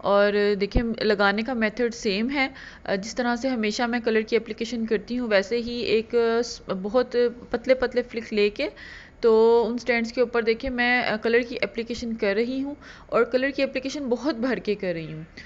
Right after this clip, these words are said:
अगर आपकी ये वाली एप्लीकेशन अच्छी नहीं होगी तो आपकी ग्रे की कवरेज नहीं होगी। तो seven number के साथ twenty volume को mix किया है same ratio में और उसके बाद इसकी application हो रही है और इंशाल्लाह सारे के सारे जो सफ़ेद बाल हैं वो cover हो जाएंगे।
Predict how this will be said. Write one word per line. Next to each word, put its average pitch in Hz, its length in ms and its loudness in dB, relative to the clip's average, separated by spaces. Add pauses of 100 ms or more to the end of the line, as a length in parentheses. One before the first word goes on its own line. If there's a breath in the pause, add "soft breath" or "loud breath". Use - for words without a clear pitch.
(300 loud breath)
अगर 233 140 4
आपकी 233 420 4
ये 254 120 0
वाली 262 160 0
एप्लीकेशन 262 460 -2
अच्छी 240 340 -4
नहीं 240 260 0
होगी 269 280 -2
तो - 100 -4
आपकी 220 420 0
ग्रे 214 220 0
की 220 160 -10
कवरेज 202 460 -2
नहीं 202 260 0
होगी। 180 420 -8 (800 loud breath)
तो 233 240 2
seven 233 400 2
number 262 260 2
के 262 160 0
साथ 247 200 4
twenty 233 340 -2
volume 247 300 0
को 247 120 -2
mix 233 280 -4
किया 240 260 2
है 233 60 4
same 240 360 -2
ratio 233 280 0
में 226 180 -2
और 214 340 0
उसके 214 280 -4
बाद 196 220 2
इसकी - 200 -10
application 226 640 -6
हो 214 180 0
रही 214 160 0
है 214 80 2
और 208 120 2
इंशाल्लाह 208 460 0
सारे 196 420 -2
के 233 120 -6
सारे 208 240 -2
जो 196 120 -14
सफ़ेद 208 380 -2
बाल 196 240 -2
हैं 214 160 -4
वो 196 140 -8
cover 196 260 -2
हो 208 240 2
जाएंगे। 151 460 -4